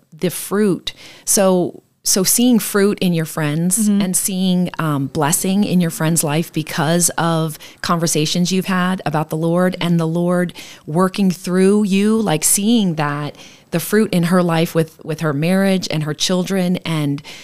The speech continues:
Speaker 1: you know, even with Jen, like, when, when God, when the Holy Spirit speaks to you and says, "This is what your friend needs to hear,"
Speaker 2: Mm-hmm.
Speaker 1: and you say it, even if you think it might hurt their feelings at the time,
Speaker 2: Mm-hmm.
Speaker 1: or if it's a truth that might sting a little bit,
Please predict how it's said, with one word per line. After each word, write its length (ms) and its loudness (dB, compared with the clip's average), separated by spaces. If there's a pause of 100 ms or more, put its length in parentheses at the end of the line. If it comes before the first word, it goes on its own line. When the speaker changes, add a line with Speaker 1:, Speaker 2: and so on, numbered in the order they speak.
Speaker 1:
you 100 0
know, 100 2
even 240 0
with 140 -6
Jen, 340 -2
like, 280 -4 (260)
when, 440 0
when 220 -2
God, 380 -2 (240)
when 180 -4
the 100 2
Holy 200 4
Spirit 320 -2
speaks 320 -2
to 80 -2
you 40 0
and 100 -2
says, 220 0
"This 180 -2
is 80 -4
what 140 0
your 100 -2
friend 280 0
needs 260 0
to 80 -8
hear," 400 -8
Speaker 2:
Mm-hmm. 300 0 (100)
Speaker 1:
and 160 -2
you 80 -2
say 340 0
it, 180 2 (280)
even 340 4
if 240 0
you 180 0
think 280 0
it 100 -2
might 220 0
hurt 180 0
their 120 -4
feelings 440 0
at 100 -4
the 80 -4
time, 440 0
Speaker 2:
Mm-hmm. 340 2
Speaker 1:
or 160 -2
if 160 -8
it's 140 -6
a 40 -2
truth 380 0
that 180 -4
might 320 0
sting 400 0
a 40 2
little 260 0
bit, 340 -2